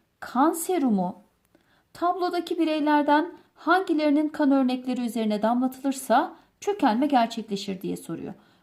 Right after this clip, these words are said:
Önce biz tabloda bu bireylerin kan gruplarını belirleyelim. Anti-A'yı birinci bireyin kanına damlatmışız ve çökelme olmuş.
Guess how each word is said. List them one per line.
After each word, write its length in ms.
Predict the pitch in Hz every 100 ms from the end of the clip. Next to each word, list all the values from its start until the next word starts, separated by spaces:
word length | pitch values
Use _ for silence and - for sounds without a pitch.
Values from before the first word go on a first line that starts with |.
| _
Önce 400 | - 466 415 269
biz 180 | 254 -
tabloda 720 | - 330 339 262 - 190 262 - _ -
bu 120 | 339
bireylerin 480 | 349 269 220 214 214
kan 320 | - 339 311
gruplarını 460 | 208 196 214 285 320
belirleyelim. 560 | 214 190 156 151 156 _ _ _ _ _ _ -
Anti-A'yı 920 | 302 427 - 427 339 285 220 214 294 247
birinci 400 | 277 330 330 349
bireyin 280 | 311 285 277
kanına 400 | 302 247 196 196
damlatmışız 800 | 233 262 285 285 269 302 302 - _ _ -
ve 360 | 226 330 330 -
çökelme 500 | 370 - 190 214 247
olmuş. 400 | 196 175 -